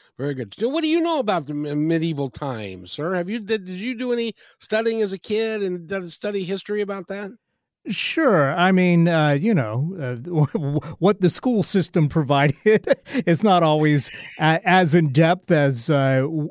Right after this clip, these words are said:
Speaker 2: uh, would have been nice to, you know, to know. But, uh, you know, uh, movies and T V and, yes, podcasts have,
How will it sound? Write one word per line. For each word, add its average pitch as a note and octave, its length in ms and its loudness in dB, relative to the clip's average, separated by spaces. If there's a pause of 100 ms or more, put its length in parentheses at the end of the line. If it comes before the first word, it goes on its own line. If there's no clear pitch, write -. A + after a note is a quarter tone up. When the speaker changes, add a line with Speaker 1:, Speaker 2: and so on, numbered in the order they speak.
(100)
Speaker 2:
uh, D3+ 80 2
would C#3+ 220 2
have C#3 80 2
been C3+ 220 2
nice C#3 400 0
to, C#3 520 0
you D3 140 0
know, C#3+ 240 0 (420)
to E3 120 2
know. D3 340 4
But, E3+ 540 2
uh, E3 260 4
you F#3 160 0
know, G#3+ 340 0
uh, E3 140 -2
movies F#3 640 2
and G3 160 2
T E3 220 -2
V E3+ 360 0
and, C#3+ 160 2
yes, D3 240 0
podcasts D3 760 -2
have, B2+ 200 -4